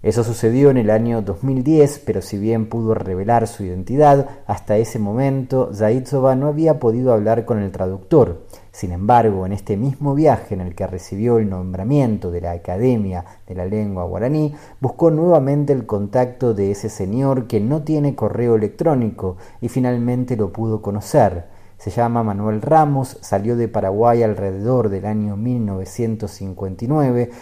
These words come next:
después estuvo en Cuba, donde trabajó también en la radio, preparando emisiones en guaraní, y luego recaló en Praga, donde quedó fascinado con la figura de Fučík,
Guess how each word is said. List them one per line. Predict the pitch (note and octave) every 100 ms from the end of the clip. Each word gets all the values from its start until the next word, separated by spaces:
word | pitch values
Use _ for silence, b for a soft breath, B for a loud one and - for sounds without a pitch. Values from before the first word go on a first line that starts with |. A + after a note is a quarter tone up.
| B
después | - - D#3+
estuvo | D3 - D#3+ C3
en | A2+
Cuba, | - F3 C3 A#2
donde | G#2 G2
trabajó | G2 G2 G2 - B2
también | A2+ G#2 C3 A#2
en | G2
la | F#2
radio, | F#2+ D3 C3+ B2+ A#2 G#2
preparando | F#2+ F#2+ G#2 A2+ G#2+
emisiones | G2 F#2+ B2 G#2+ G2 G2+
en | F#2+
guaraní, | G#2 A#2+ D#3+ D#3+ D#3+ B B
y | D3+
luego | D#3+ D#3+ D#3+
recaló | B2+ A2 A2+ B2 C#3
en | A#2 -
Praga, | E3 B2+ G2+ F2+ - -
donde | G2 G2 F#2+
quedó | G#2 A2+
fascinado | A#2 A2+ A2 G#2 B2+ C3+ C3 A2+
con | G#2+ F#2+
la | F#2
figura | - G2+ A#2+ A2+
de | G#2+
Fučík, | G#2+ D#3+ D3 - F2 -